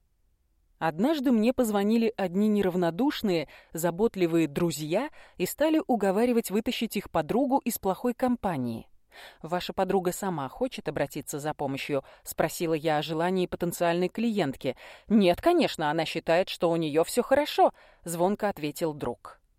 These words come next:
"Тогда как вы себе представляете её визит к психологу?" "Мы приведём силой. Или вы придёте к ней домой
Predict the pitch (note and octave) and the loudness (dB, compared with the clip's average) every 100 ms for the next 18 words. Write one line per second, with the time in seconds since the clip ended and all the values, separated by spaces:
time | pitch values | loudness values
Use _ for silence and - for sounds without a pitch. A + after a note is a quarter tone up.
0 | _ _ _ F#3 D#3 E3 - C4 F#3+ F#3+ | _ _ _ -8 -4 -6 -4 -6 -4 -4
1 | - E3 E3 E3 - E3 D3+ F3+ D#3+ - | -4 -4 -4 -4 -6 -4 -2 -2 -4 -6
2 | D#3 D3+ D3 D#3 C#3+ D3+ F#3 C4 - - | -8 -8 -4 -4 -2 -4 -4 -6 -10 -10
3 | D4+ - G3+ C3 C3 A#2+ - - - _ | -10 -2 0 2 0 -2 -6 -20 -20 _
4 | F#3+ G3 F#3+ F#3+ F3+ F3 F3 - D#3 C3 | 0 0 2 0 2 2 0 -2 -4 -4
5 | - - _ _ - A3+ G#3 A3 G#3 F#3 | -10 -20 _ _ -2 2 4 2 2 0
6 | F#3+ - F#3+ F#3 E3 E3 D4 | 0 0 0 2 4 4 4